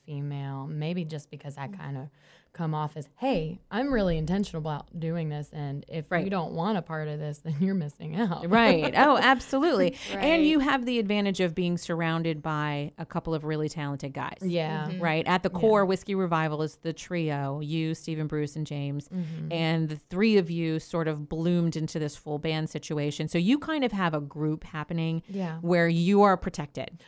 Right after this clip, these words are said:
Speaker 1: Oh, yeah.
Speaker 3: You're a little less, I mean, you're a little buffered between
Speaker 1: Yeah.
Speaker 3: uh, the business side of it and the fan side of it.
Speaker 1: Yeah.
Speaker 3: Those
Speaker 1: I
Speaker 3: guys are there. They got your back.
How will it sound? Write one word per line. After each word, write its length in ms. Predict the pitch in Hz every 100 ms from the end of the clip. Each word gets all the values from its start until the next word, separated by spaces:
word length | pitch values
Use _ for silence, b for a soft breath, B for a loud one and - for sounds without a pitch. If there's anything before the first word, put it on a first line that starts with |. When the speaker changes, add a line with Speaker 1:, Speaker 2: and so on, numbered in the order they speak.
| b 294
Speaker 1:
Oh, 120 | 320
yeah. 180 | 233 208
Speaker 3:
You're 100 | 214
a 60 |
little 360 | 208 214 214 196
less, 440 | 185 175 175 -
I 80 | -
mean, 80 | 185
you're 80 | 196
a 40 |
little 120 | 214 185
buffered 480 | 185 175 160 143
between 600 | 143 160 170 160 156 156 156
Speaker 1:
Yeah. 360 | 165 147 143 147
Speaker 3:
uh, 180 | 165 147
the 100 | 147
business 400 | 143 196 180 170
side 320 | - 180 151
of 200 | 147 147
it 280 | 143 143 143 -
and 360 | 151 151 147 156
the 40 |
fan 500 | - 220 196 180 170
side 380 | - 151 139 139
of 200 | 143 143
it. 220 | 113 185
Speaker 1:
Yeah. 340 | 165 160 151 156
Speaker 3:
Those 160 | 190 208
Speaker 1:
I 40 |
Speaker 3:
guys 280 | 196 185 170
are 60 | 160
there. 220 | 160 151
They 80 | 147
got 220 | 143 -
your 60 | 135
back. 260 | 135 -